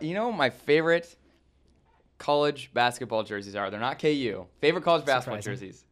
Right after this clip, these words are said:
Speaker 2: Uh, Syracuse. That's mine.
Speaker 1: Well, obviously, yeah, they're cool. But no. Indiana.
Speaker 2: Oh, okay.
Speaker 1: Clean cut.
Speaker 2: Yeah.
Speaker 1: Just, just
Speaker 2: Throwback
Speaker 1: they never
Speaker 2: style a little
Speaker 1: change.
Speaker 2: bit.
Speaker 1: I remember Adidas last year. They, they wanted to, you know, they had those weird camo
Speaker 2: Yeah, yeah.
Speaker 1: ones.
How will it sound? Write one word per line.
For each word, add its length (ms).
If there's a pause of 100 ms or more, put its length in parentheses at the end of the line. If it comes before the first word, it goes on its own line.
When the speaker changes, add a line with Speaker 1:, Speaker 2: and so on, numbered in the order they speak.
(600)
Speaker 2:
Uh, 160
Syracuse. 560
That's 160
mine. 260 (640)
Speaker 1:
Well, 120
obviously, 500
yeah, 160
they're 120
cool. 240
But 160
no. 400 (600)
Indiana. 680 (600)
Speaker 2:
Oh, 600
okay. 400
Speaker 1:
Clean 600
cut. 480
Speaker 2:
Yeah. 120
Speaker 1:
Just, 260 (240)
just 220
Speaker 2:
Throwback 200
Speaker 1:
they 140
never 280
Speaker 2:
style 0
a 0
little 80
Speaker 1:
change. 280
Speaker 2:
bit. 80
Speaker 1:
I 40
remember 340
Adidas 400
last 340
year. 140
They, 360 (340)
they 120
wanted 340
to, 420
you 60
know, 100
they 80
had 160
those 340
weird 320
camo 140
Speaker 2:
Yeah, 60
yeah. 140
Speaker 1:
ones. 440